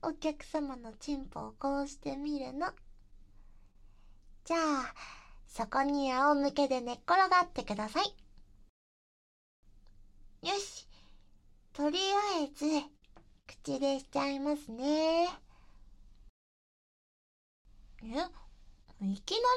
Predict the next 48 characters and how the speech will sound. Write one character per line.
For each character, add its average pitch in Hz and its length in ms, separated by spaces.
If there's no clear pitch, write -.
り 330 40
は 240 120
入 220 100
れ 311 140
な 381 220
い 302 100
で 240 100
す 226 160
よ。 220 460
そ 302 200
ん 359 100
な 339 140
エ 339 200
ー 330 60
ブ 359 120
イ 339 60
み 269 160
た 226 160
い 208 60
な 202 140
こ 196 120
と 220 160
し 220 140
た 254 140
ら、 202 180
お - 100
互 370 460
い 349 40
痛 466 160
く 349 160
っ - 20
て 220 200
セ 247 160
ッ - 80
ク 453 140
ス 440 40
ど 508 100
こ 415 140
ろ 262 100
じ 202 80
ゃ 208 80
な 262 120
く 277 80
な 427 60
っ - 20
ち - 60
ゃ 480 40
い - 20